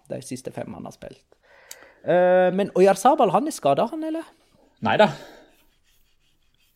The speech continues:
Speaker 1: Måtte ikke han ut med en skade? I den
Speaker 2: Neida.
Speaker 1: kampen var ikke det derfor han, nei.
Speaker 2: Nei, han var, han var, han, han gikk fra å være ute mot Retafe til å være tvilsom mot, eh, Retafe, til å skulle bli spart mot Retafe fordi United kommer, til å starte mot Retafe og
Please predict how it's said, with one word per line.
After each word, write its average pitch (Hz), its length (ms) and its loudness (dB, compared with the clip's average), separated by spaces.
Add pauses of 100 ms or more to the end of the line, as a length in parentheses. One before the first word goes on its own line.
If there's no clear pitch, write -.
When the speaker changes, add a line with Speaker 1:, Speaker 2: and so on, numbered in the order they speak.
(220)
Speaker 1:
Måtte 185 180 -6
ikke 233 140 2
han 202 100 2
ut 208 100 -2
med 226 120 0
en 220 80 -8
skade? 233 260 2 (640)
I - 60 -6
den 196 100 2
Speaker 2:
Neida. 185 120 2
Speaker 1:
kampen 151 200 -4
var 180 80 -4
ikke 180 140 -10
det 175 80 -8
derfor 175 180 -12
han, 180 140 -12 (160)
nei. 240 160 -8 (440)
Speaker 2:
Nei, 165 180 6
han 196 120 4
var, 185 180 8 (220)
han 208 360 -4
var, 190 320 4
han, 202 220 0
han 208 260 4
gikk 208 160 2
fra 165 160 4
å 165 160 6
være 170 340 4 (220)
ute 202 460 4
mot 190 180 -2
Retafe 147 480 0
til 180 160 0
å 160 80 2
være 170 220 4
tvilsom 143 500 -2
mot, 120 300 -2
eh, 131 180 -2
Retafe, 127 540 0
til 165 180 -2
å 147 80 0
skulle 147 260 0
bli 143 140 -2
spart 147 560 2
mot 170 240 -2
Retafe 131 420 0
fordi 131 280 -4
United 135 360 -2
kommer, 110 300 -2
til 196 220 0
å - 100 2
starte 233 460 2
mot 104 180 -4
Retafe 87 480 -6
og 92 380 -2